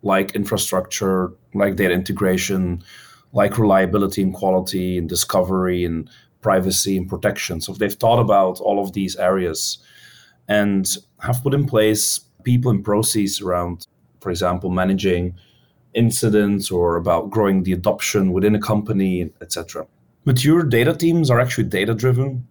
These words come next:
They look at what all of their users in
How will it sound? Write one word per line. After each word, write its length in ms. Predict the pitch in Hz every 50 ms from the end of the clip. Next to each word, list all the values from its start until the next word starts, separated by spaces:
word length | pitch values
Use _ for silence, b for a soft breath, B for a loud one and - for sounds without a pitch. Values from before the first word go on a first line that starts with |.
| _ -
They 140 | 98 95 95
look 280 | 104 107 110 107 -
at 280 | 110 98 95 - - - _
what 320 | - 110 110 120 117 113 -
all 280 | - 101 107 110 110 110
of 120 | 104 95
their 320 | 107 101 101 98 95 95 -
users 1000 | 95 98 98 104 107 117 117 110 107 107 101 98 92 - - - - - - _ _ -
in 480 | 101 104 107 107 101 95 92 87 90